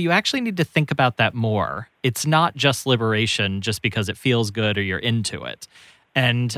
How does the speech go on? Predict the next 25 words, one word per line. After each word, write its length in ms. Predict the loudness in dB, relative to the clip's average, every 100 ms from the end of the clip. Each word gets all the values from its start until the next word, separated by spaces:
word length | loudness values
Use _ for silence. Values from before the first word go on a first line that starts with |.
| -2 0
I 40 | 2 2
wonder 220 | 4 4 4
if 60 | 0 _ -8 0
one 80 | 2 2
of 60 |
the 120 | 2 0 -2
enduring 540 | -2 -2 0 0 -2 -2 -2
legacies 480 | 0 -2 -4 -4 -4
of 100 | -8
Dworkin 480 | -4 -4 -4 -6 -10 -8 -2
is 320 | 0 0 -2
the 120 | -4 -2 0
willingness 840 | 0 2 0 0 -2 -6 -8 -10 -12 _ _ _ -6
to 600 | -2 2 2 2 0 -4 -4
not 400 | 0 4 4 2
affirm, 680 | -4 -4 -2 -2 -4 -12 -16 -8 -2
but 100 | 0
rather 480 | 2 2 2 -2 -2 -4
to 220 | -4 -4 -4
sit 420 | -6 -2 -2 -2
in 220 | -2 -2 -2
critique, 540 | -4 -4 -2 -4 -6 -2
even 360 | 0 0 0
when 140 | 0 -2
it's 180 | -4